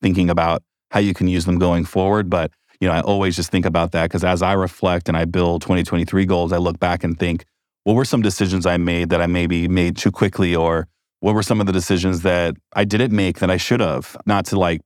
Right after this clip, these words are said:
shame myself, but to just kinda train that muscle, and my brain is a muscle. So just training that to say, "Okay, well, next time this arises, you know, these are the steps I might take." Is there anything for Chad or Jonathan that you wanna share that you maybe didn't get a chance to share today?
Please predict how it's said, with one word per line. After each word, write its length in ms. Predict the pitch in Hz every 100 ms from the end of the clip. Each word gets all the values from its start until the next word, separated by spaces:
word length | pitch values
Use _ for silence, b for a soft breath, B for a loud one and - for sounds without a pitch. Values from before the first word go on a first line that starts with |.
| -
shame 260 | - 160
myself, 400 | 127 98 - 95
but 120 | 87
to 160 | - -
just 340 | - 98 -
kinda 260 | - - 95
train 580 | 85 - 101 104 98 95 _ _ _ _
that 180 | 117 -
muscle, 400 | 104 123 95 85
and 80 | 85
my 220 | 85 85
brain 420 | 76 92 107 127
is 120 | 90
a 40 | 92
muscle. 300 | 104 131 85
So 260 | 95 90
just 300 | 87 - -
training 400 | - 98 104 104
that 260 | 92 87 85
to 100 | 90
say, 180 | - 87
"Okay, 260 | 98 95
well, 240 | 90 87 87
next 240 | 98 107
time 180 | - 90
this 220 | 90 -
arises, 680 | 87 92 101 92 87 85 87 _ _ _
you 80 | 90
know, 100 | 90
these 200 | 92 90
are 40 |
the 80 | 90
steps 240 | 85 80 87
I 80 | 80
might 220 | 78 -
take." 340 | 85 80 - _ _ -
Is 160 | 131
there 160 | 139 123
anything 640 | 131 131 - 135 131 127 123
for 320 | - 98 87 - _ _
Chad 320 | - 113 107 104
or 80 |
Jonathan 540 | 92 98 98 92 101 95
that 240 | 90 87 -
you 160 | 104
wanna 200 | 104 98
share 300 | 90 - 95
that 100 | 92
you 60 | 87
maybe 200 | 92 90
didn't 160 | 90 90
get 100 | 87
a 40 |
chance 220 | - 87
to 80 | 85
share 180 | - 87
today? 520 | 87 87 85 85 85